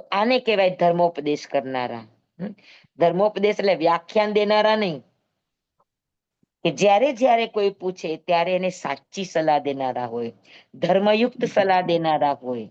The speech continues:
હા, બરાબર, એનું કલ્યાણ કરે એવી એને સલાહ દેનારા હોય, એવી વાતો કરનારા હોય, એને કહેવાય ધર્મોપદેશ કરનારા. બરાબર છે?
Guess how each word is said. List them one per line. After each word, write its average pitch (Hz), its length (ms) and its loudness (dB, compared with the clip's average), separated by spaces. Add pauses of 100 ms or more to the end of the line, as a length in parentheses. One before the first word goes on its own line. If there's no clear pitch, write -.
(220)
હા, 202 260 -2 (1400)
બરાબર, 196 480 2 (160)
એનું 190 280 2
કલ્યાણ 202 460 2
કરે 226 280 2 (100)
એવી 220 300 2
એને 214 180 0
સલાહ 185 360 2
દેનારા 160 500 0
હોય, 127 320 -8 (400)
એવી 226 280 2
વાતો 202 380 0
કરનારા 165 580 0
હોય, 131 260 -8 (380)
એને 202 240 2
કહેવાય 190 360 0
ધર્મોપદેશ 170 1040 0
કરનારા. 123 720 -6 (1000)
બરાબર 190 320 2
છે? - 220 -14